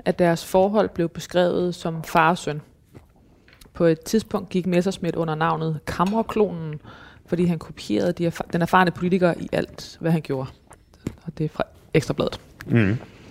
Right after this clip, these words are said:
Speaker 2: Det er rigtigt. Altså, nogle gange er det jo nemmest at se en selv sådan på, lidt på afstand.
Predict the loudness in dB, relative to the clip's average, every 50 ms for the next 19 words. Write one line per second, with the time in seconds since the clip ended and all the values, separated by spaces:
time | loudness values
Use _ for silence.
0 | -18 -18 -18 -20 -20 -20 -20 -20 -20 -20 -20 -20 -20 -20 -20 -20 -20 -20 -20 -20
1 | -20 -20 -20 -20 -20 -20 -20 -20 -20 -20 -20 -20 -20 -20 _ _ _ -20 -20 _
2 | _ _ _ _ 0 4 6 8 8 8 8 6 2 -2 -4 -8 -20 _ _ _
3 | -20 -20 -20 _ _ _ _ _ _ _ -20 -20 _ _ -12 -6 0 2 2 4
4 | 4 6 6 6 6 4 4 2 2 0 -2 -4 -6 -8 -4 -2 -2 -2 -2 -2
5 | -4 -6 -6 -4 -4 -4 -6 -8 -10 -6 -6 -6 -6 -6 -4 -4 -4 -4 -4 -6
6 | -10 -12 -12